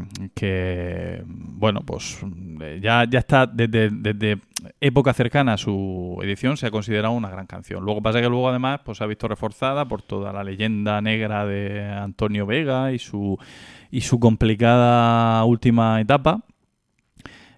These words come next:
Eh, y bueno, eso le ha dado seguramente otro, un toque nostálgico y sentimental que le ha añadido, ha agrandado su leyenda. Eh, el productor fue Teddy Bautista,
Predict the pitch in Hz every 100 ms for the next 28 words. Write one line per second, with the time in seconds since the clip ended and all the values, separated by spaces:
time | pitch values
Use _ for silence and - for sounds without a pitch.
0 | _ 117 107 101 98 95 - 98 92 95
1 | 104 101 101 104 - 104 104 107 117 107
2 | 101 101 113 107 120 104 107 107 104 95
3 | 92 90 92 - 120 120 120 117 113 113
4 | 120 113 117 127 131 113 98 95 95 95
5 | 104 98 98 95 101 104 101 92 98 87
6 | 90 87 - _ - - - 101 104 107
7 | 123 147 131 - 180 214 - 139 156 -
8 | _ _ - 175 131 110 143 135 -